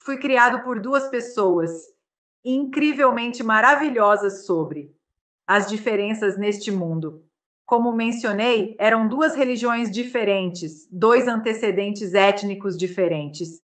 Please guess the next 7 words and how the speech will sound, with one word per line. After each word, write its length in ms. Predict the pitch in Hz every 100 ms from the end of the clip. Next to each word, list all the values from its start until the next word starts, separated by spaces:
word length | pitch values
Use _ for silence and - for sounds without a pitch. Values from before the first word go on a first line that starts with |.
| -
Eles 260 | 190 202
aceitavam 840 | 214 208 214 202 214 208 214 214 -
todas 380 | 285 302 294 262
as 120 | 247
pessoas, 640 | 254 240 247 214 208 208 208 _ _ _
sem 280 | _ - 262
preconceitos. 960 | 277 262 254 240 247 156 147 147 -